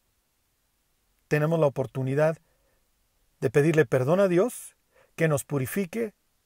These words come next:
y ser un ejemplo para el mundo. Un mundo al que le urge ver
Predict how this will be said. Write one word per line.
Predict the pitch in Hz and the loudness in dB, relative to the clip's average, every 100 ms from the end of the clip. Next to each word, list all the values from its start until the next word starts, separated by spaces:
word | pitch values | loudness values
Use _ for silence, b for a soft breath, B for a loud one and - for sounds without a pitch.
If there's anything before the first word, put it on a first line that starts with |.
| _ - | _ -10
y | |
ser | 139 165 | -4 -2
un | 170 | 0
ejemplo | 151 160 143 151 | -2 -4 -2 -2
para | 135 123 | 0 0
el | 120 | -2
mundo. | 123 127 98 - _ _ _ _ _ _ _ | -4 -6 -8 -16 _ _ _ _ _ _ _
Un | 170 233 214 | 0 2 4
mundo | 185 147 113 _ _ | 2 0 -6 _ _
al | - 147 | -4 -4
que | - 143 | 0 2
le | 139 - _ | 2 0 _
urge | 226 240 - 220 208 - _ _ | 2 2 2 -4 -8 -10 _ _
ver | 139 156 160 143 | -2 0 0 -2